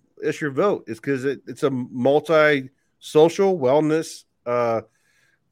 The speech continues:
blockchain dot com <laughs> issue. You know what I mean? It means more than one thing. It's not just, uh, uh, ending, uh, people going to jail. It, there's so much more behind it for our, our world.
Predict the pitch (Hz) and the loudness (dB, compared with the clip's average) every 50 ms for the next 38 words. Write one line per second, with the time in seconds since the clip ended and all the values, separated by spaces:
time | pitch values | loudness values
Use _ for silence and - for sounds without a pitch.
0 | _ _ _ 113 _ _ - 156 151 156 156 - - 180 165 160 156 151 143 135 | _ _ _ -20 _ _ 0 2 2 2 0 -2 -2 0 2 2 2 0 -2 -2
1 | 131 143 127 139 - - - - 196 175 170 151 - - 240 240 - - - - | -2 0 0 0 -2 -2 2 4 4 4 4 2 2 4 4 4 4 0 -4 -4
2 | 170 123 127 110 - 101 160 202 180 190 214 190 208 220 190 190 233 226 208 208 | -4 -4 -4 -6 -6 -2 0 0 4 4 4 6 6 6 6 6 4 4 4 2
3 | 233 233 180 175 180 214 220 226 202 196 180 180 185 185 170 175 190 185 175 147 | 2 -2 -2 2 6 8 8 8 8 6 2 2 2 0 0 0 0 2 2 2
4 | 127 131 123 165 175 180 190 180 - 165 160 147 - - _ _ _ _ _ _ | 0 -4 -6 -4 -4 -4 -4 -4 -4 -4 -4 -4 -6 -10 _ _ _ _ _ _
5 | _ _ _ _ _ _ _ - - 131 127 127 123 120 98 113 123 117 113 110 | _ _ _ _ _ _ _ -8 0 2 4 4 4 2 0 -2 -2 -2 -2 -2
6 | 107 104 104 - _ _ _ _ _ - - 151 147 147 143 135 131 - _ - | -2 -4 -6 -8 _ _ _ _ _ -10 -6 -4 -2 -2 -2 -4 -6 -12 _ -8
7 | 120 120 110 104 101 95 - _ _ _ - 165 139 135 120 127 123 113 104 101 | -4 -2 -2 -2 -2 -4 -8 _ _ _ -12 -10 -10 -8 -6 -6 -6 -6 -6 -8
8 | 95 73 65 _ _ _ _ - 104 113 113 113 107 78 73 107 135 127 117 - | -10 -12 -12 _ _ _ _ -12 -6 -6 -4 -4 -4 -8 -10 -10 -12 -12 -12 -12
9 | - - 190 180 175 160 - - 139 135 131 120 117 113 98 107 104 104 104 92 | -8 -6 -4 -2 -2 -4 -4 -4 -6 -6 -4 -4 -6 -8 -6 -6 -6 -6 -6 -8
10 | - - 92 95 95 95 95 92 - - - 101 101 95 90 123 185 208 143 90 | -10 -10 -8 -6 -6 -4 -6 -6 -8 -10 -10 -8 -8 -6 -6 -6 -4 -2 -2 -4
11 | 78 78 | -4 -8